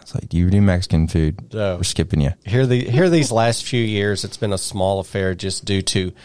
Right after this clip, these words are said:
Speaker 2: timing.
Speaker 1: Mm-hmm.
Speaker 2: Because Thanksgiving to us means getting up early and doing an eight-mile run downtown. Uh, we do the Dallas Turkey Trot. Try to do
Speaker 1: Nice.
Speaker 2: it every year.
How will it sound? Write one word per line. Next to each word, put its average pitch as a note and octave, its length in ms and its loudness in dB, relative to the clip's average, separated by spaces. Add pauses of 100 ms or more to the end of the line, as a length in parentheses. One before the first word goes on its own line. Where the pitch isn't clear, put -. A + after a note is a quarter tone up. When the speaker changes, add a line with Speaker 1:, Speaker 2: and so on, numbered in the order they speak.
(380)
Speaker 2:
timing. C3 400 -2
Speaker 1:
Mm-hmm. - 540 -4
Speaker 2:
Because F2+ 220 2
Thanksgiving A#2 520 0
to - 140 -4
us G#2 220 -4
means G2 240 -4
getting - 180 -6
up A2 140 -4
early F#2+ 380 -2
and F2 240 -8 (100)
doing F#2+ 160 0
an G#2 140 2
eight-mile G2+ 420 -2
run G2 260 -2
downtown. F#2+ 600 -2 (640)
Uh, F#2 220 -2
we F#2+ 100 0
do G2 120 2
the F#2 80 -2
Dallas F#2 300 2
Turkey G2 240 -8
Trot. F#2 320 0 (380)
Try F#2+ 180 2
to D#2 100 0
do F#2+ 80 0
Speaker 1:
Nice. F#2 180 -2
Speaker 2:
it G2+ 40 -2
every G2+ 200 -2
year. F#2+ 280 -2